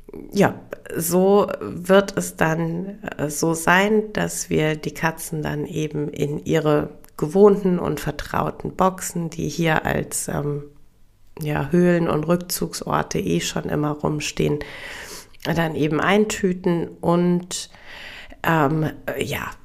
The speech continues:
so entspannt wie irgend möglich rüberfahren. Entspannt wie irgend möglich heißt für uns tatsächlich, es ist leises Radio an und mein Mann und ich unterhalten uns. Denn, ähm,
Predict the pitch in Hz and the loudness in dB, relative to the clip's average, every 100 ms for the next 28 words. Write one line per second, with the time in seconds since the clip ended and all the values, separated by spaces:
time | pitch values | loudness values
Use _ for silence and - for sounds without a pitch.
0 | - - - - - - - 131 151 175 | -14 -14 -18 -20 -20 -20 -14 -6 -2 2
1 | 175 151 156 - - 180 214 220 - 170 | 2 2 0 -2 2 4 4 2 0 0
2 | 175 - 147 147 147 151 147 147 - 143 | 2 4 2 2 -2 2 2 2 -2 -2
3 | - - 139 135 120 113 - - 113 113 | -4 -2 2 4 4 2 -4 -4 -2 -2
4 | 123 - 151 175 180 - 190 214 202 190 | -4 -2 2 2 2 2 4 4 0 2
5 | 175 175 175 180 190 196 202 190 165 - | 2 2 2 4 4 4 0 0 0 0
6 | - - 170 - 202 202 - 175 180 156 | -4 -2 0 2 2 0 -2 -4 0 0
7 | 160 165 156 160 - 151 147 143 147 151 | 0 -2 -4 -4 -4 -4 0 0 0 -2
8 | - - - - 180 226 220 208 - 175 | -8 -12 -12 2 4 6 4 4 4 4
9 | 180 180 180 - - - - - - - | 4 0 -4 -16 -16 -16 -16 -18 -6 2
10 | 147 160 165 156 156 147 139 151 - 151 | 2 2 0 0 2 2 2 0 -2 -2
11 | 156 - - - 143 147 139 131 - 147 | -2 -4 -4 -4 -2 0 2 0 0 -4
12 | - 131 139 - - - 143 147 151 160 | -2 -4 -4 -8 -6 -2 -2 0 -2 -2
13 | 147 151 151 | -2 -2 -4